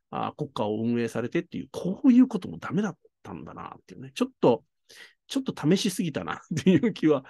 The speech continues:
しました。で、この若い女性の通訳者の方がそれが気に入らないみたいなんですよ。そのおっちゃんがカットしたことが。「山崎が言っていることは別に共産党批判じゃないだろう、あれは」と。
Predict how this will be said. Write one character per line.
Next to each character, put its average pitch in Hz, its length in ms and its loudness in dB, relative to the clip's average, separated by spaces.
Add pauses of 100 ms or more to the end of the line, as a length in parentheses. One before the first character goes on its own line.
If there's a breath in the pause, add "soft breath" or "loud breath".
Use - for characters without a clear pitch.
(120)
し - 200 -8
ま 107 100 -6
し - 60 -12
た。 - 140 -20 (540 soft breath)
で、 - 80 -4
こ - 140 0
の 160 80 4
若 185 340 2
い 247 80 0
女 170 140 -2
性 202 160 -4
の 185 100 0
通 208 200 -6
訳 233 200 -4
者 - 100 -6
の 151 100 -4
方 147 140 -4
が 127 100 -2
そ - 140 -2
れ 190 60 0
が 196 140 0
気 - 140 -2
に 151 80 4
入 185 40 4
ら 185 120 0
な 180 100 -2
い - 20 0
み 156 80 0
た 101 120 -4
い - 20 -8
な - 80 -10
ん 82 60 -12
で 85 40 -14
す - 120 -16
よ。 - 60 -12
そ - 120 -8
の 113 100 -4
お 127 40 -2
っ 135 40 -4
ち - 160 -8
ゃ 175 60 0
ん 165 40 0
が 156 100 -6
カ - 180 0
ッ - 60 -4
ト 131 100 -4
し - 60 -6
た 104 80 -8
こ 95 80 -10
と 92 80 -12
が。 - 120 -16 (840 loud breath)
「山 247 380 -2
崎 180 300 -4
が 104 100 -2
言 101 140 -2
っ 98 40 -10
て - 220 -4
い 120 60 2
る 117 80 0
こ - 100 -10
と - 100 -12
は 95 60 -8
別 131 300 -6
に 226 100 0
共 262 160 -2
産 269 180 -2
党 311 120 -4
批 - 160 -4
判 285 120 -4
じ 120 80 -4
ゃ 101 40 -4
な 165 180 -4
い 440 60 -18
だ - 100 -2
ろ 104 120 -4
う、 - 20 -
あ 101 60 -4
れ 95 60 -8
は」 87 140 -12
と。 - 160 -16